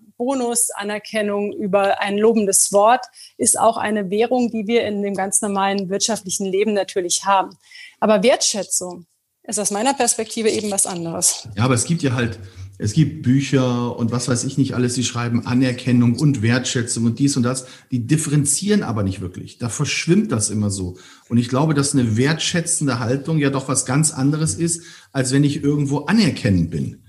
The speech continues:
Speaker 2: Ja?
Speaker 1: Ja, das ist tatsächlich so. Also Wertschätzung, wie zumindest in meinem Verständnis,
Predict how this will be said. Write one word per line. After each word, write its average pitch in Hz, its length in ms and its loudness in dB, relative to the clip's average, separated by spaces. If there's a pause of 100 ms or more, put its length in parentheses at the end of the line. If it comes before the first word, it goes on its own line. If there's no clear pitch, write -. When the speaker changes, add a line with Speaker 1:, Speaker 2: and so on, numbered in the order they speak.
(280)
Speaker 2:
Ja? 131 300 -2 (720)
Speaker 1:
Ja, 311 180 4
das 311 160 4
ist - 160 0
tatsächlich 254 580 2
so. 202 160 2
Also 214 260 2 (340)
Wertschätzung, 254 880 0 (220)
wie 240 320 -4 (400)
zumindest 247 380 2
in 226 120 -2
meinem 226 260 0
Verständnis, 254 840 -2